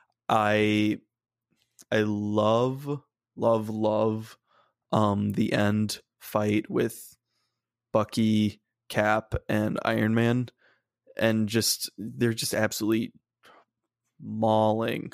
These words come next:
Iron Man and beating the living hell out of him. And I don't think I said this earlier, but my favorite, um, Iron Man, like, A I is Friday. I, I love Friday, and she's like, "You can't beat the,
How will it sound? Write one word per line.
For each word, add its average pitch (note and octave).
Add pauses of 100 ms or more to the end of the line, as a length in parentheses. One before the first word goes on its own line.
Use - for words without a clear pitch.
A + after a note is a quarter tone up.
Iron A2
Man G#2+
and A2
beating A2
the A2
living A2
hell A2
out -
of B2
him. G2+ (540)
And G#2+ (540)
I A#2+
don't D3
think G#3+
I F3
said B2+
this B2
earlier, A#2
but -
my A2+
favorite, A#2+
um, A2 (100)
Iron G#2+
Man, A2 (280)
like, A2+
A A2
I A2+
is A#2 (420)
Friday. A2 (840)
I, G#2+
I -
love G#2+
Friday, A#2 (240)
and G2+
she's G#2+
like, G#2+
"You A2+
can't D3+
beat C3+
the, A#2